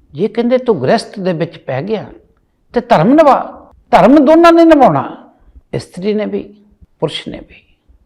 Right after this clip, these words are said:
ਪਰ ਜੇ, ਕਹਿੰਦੇ, ਤੂੰ ਗ੍ਰਸਤ ਦੇ ਵਿੱਚ ਨਹੀਂ ਪੈਣਾ ਚਾਹੁੰਦਾ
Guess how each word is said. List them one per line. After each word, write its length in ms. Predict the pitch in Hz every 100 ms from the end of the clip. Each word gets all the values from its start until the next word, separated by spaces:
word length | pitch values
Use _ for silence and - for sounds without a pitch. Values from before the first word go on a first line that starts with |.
| _ _ - - - - -
ਪਰ 120 | 131 175
ਜੇ, 300 | 127 214 269
ਕਹਿੰਦੇ, 300 | 311 320 330
ਤੂੰ 460 | 330 294 196 - -
ਗ੍ਰਸਤ 340 | 175 240 - 269
ਦੇ 120 | 269
ਵਿੱਚ 280 | 254 - 175
ਨਹੀਂ 180 | 277
ਪੈਣਾ 300 | 294 285 208
ਚਾਹੁੰਦਾ 440 | 180 214 202 -